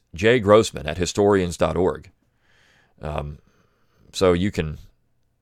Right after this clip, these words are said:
email him if you would like, J Grossman at historians dot org, and, uh, tell him what you think. But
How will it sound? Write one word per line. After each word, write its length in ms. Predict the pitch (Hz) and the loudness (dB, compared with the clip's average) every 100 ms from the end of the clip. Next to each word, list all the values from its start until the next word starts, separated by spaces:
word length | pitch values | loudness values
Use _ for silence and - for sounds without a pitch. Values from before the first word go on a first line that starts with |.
| _ _ _ _ _ _ _ _ _ _ _ - | _ _ _ _ _ _ _ _ _ _ _ -8
email 360 | 117 113 92 | -2 2 2
him 180 | 95 139 | 2 2
if 100 | - | 0
you 100 | 82 | -2
would 120 | 80 | -2
like, 240 | 87 110 87 | 2 2 0
J 220 | 95 95 | 0 2
Grossman 420 | 92 101 98 87 | 4 2 2 -4
at 100 | 85 | -4
historians 460 | 80 - 92 87 85 | -4 0 0 0 -2
dot 160 | 78 | -4
org, 180 | 67 92 _ _ _ _ _ _ - | -4 -14 _ _ _ _ _ _ -12
and, 360 | 78 78 78 78 | -8 -8 -4 -2
uh, 220 | 78 78 - - 76 73 - | -2 -4 -10 -20 -20 -20 -16
tell 180 | - 90 | -6 -2
him 60 | 107 | 0
what 140 | 127 | -2
you 60 | 147 | 0
think. 320 | 175 214 - _ _ _ _ _ _ _ _ _ _ _ _ _ _ - | -2 -2 -10 _ _ _ _ _ _ _ _ _ _ _ _ _ _ -2
But 320 | 110 104 - | 0 0 -4